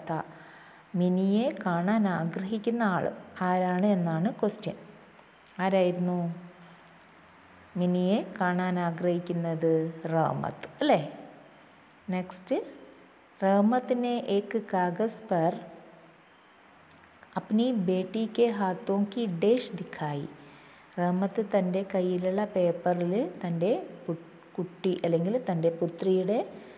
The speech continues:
കൈയുടെ ഡാഷ് എന്താണ് കാണിച്ചത്? ഉം? റഹ്മത്ത് ഛാപ്പ് അല്ലേ? തൻ്റെ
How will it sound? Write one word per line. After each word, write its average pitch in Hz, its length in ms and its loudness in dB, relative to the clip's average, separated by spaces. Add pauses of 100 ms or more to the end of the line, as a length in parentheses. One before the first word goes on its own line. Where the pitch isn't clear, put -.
(280)
കൈയുടെ 170 760 0 (140)
ഡാഷ് - 400 2 (180)
എന്താണ് 180 460 0
കാണിച്ചത്? 151 800 -6 (920)
ഉം? 277 160 -4 (1500)
റഹ്മത്ത് 170 580 -2 (560)
ഛാപ്പ് 175 440 -2 (140)
അല്ലേ? 202 380 4 (1700)
തൻ്റെ 180 300 -2